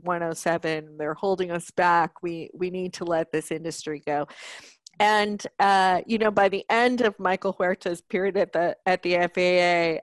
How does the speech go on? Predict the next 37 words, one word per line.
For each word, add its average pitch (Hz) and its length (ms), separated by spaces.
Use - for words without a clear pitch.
I 196 220
was 190 180
enthusiastically 190 1300
applauding 165 580
him 170 240
every 160 240
time 170 240
he 175 140
got 160 240
on 160 120
the 160 100
stage, 226 500
because 208 340
I 208 140
had 208 280
really 302 240
come 226 280
to - 260
realize 180 720
the 214 80
enormous 202 960
complexity - 1120
of 170 240
the 170 100
situation 180 640
that 175 160
the 170 140
F 156 200
A 170 40
A 160 320
is 147 140
faced 160 420
with. 139 260
You 185 120
know, 180 120
they 220 280
have 190 520